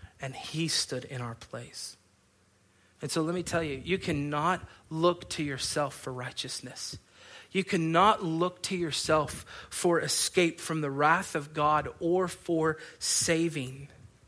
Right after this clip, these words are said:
This is the great contrast, that Jesus is above all and he alone is the source to our saving.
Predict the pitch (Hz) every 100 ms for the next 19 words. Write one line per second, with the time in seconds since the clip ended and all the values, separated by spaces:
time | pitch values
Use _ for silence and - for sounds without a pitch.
0 | - - _ - - - 151 151 196 208
1 | 165 170 160 156 147 - 143 147 139 127
2 | 117 - - - _ _ _ - - _
3 | 160 180 170 139 139 170 214 247 196 214
4 | - - 185 185 180 - - 160 135 170
5 | 170 160 - - - _ 160 170 156 156
6 | 160 147 - - 202 190 208 - 185 165
7 | 160 160 151 - 175 170 151 156 - 175
8 | 165 139 - - - - - 160 147 139
9 | - 160 147 151 139